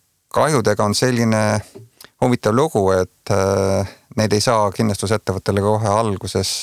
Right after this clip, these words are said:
äh, täies mahus või võib-olla üleüldse ei saa teatavaks, et teatud, äh, nihe on, äh, teat-, toimumise ja teatamise vahel, eks ole.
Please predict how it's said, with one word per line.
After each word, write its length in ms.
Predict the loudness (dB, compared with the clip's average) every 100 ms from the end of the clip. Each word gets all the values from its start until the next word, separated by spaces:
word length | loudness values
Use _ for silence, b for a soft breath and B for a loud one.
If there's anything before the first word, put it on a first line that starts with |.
| -2
äh, 540 | 0 2 0 0 -2 0
täies 340 | 0 0 0
mahus 480 | 0 0 0 -4 -8 _ b b b b b -2
või 200 | 0 2
võib-olla 320 | 0 2 2 2
üleüldse 400 | 2 0 -2 -2
ei 80 |
saa 100 | 0
teatavaks, 540 | 0 -2 -4 -8 -8 -8
et 140 | -4 -2 0
teatud, 400 | -2 -2 -6 -6 -2
äh, 320 | 0 0 0
nihe 320 | 0 0 0 0
on, 260 | 0 0 -2
äh, 300 | 0 0 -2 -4 B B B B B B
teat-, 480 | 0 0 -2 -2 2
toimumise 500 | 2 2 0 2 2
ja 20 |
teatamise 500 | 2 0 0 0 0
vahel, 300 | 0 0 0 -2
eks 140 | -2 0
ole. 160 | 0